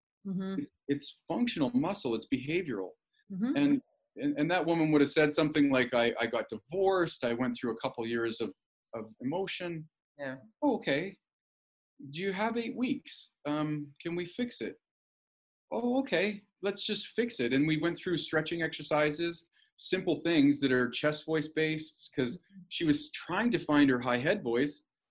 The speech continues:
Speaker 2: but the joint wouldn't open up to give her her high head voice control back. So we had to go through the bottom of the register and get the movement of the joint at the cricoid back,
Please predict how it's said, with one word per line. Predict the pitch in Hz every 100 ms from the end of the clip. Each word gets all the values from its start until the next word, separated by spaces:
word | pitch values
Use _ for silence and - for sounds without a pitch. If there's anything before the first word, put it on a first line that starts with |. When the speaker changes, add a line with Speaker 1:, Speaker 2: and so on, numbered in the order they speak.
| _ _ _ _ _ -
Speaker 2:
but | - - - _ - 135 143
the | 143 147
joint | 135 185 254 -
wouldn't | 147 135
open | 143 131 131
up | 139 151
to | -
give | 147 151
her | 147
her | 147 147
high | 147 151
head | 170 202
voice | 165 127
control | - 123 - 113 107
back. | 110 127 165 - -
So | - - 143
we | 143
had | 147 147
to | 143
go | 147
through | 127 - 156 165 190 180
the | 170 147
bottom | 143 143
of | 131
the | 127
register | 135 127 - - - 135 131
and | 123
get | 143 156
the | 156
movement | 147 214 208 165
of | 135
the | 120
joint | 117 151 147 120
at | 113
the |
cricoid | 120 160 190 131 120 220 _ -
back, | 165 175 143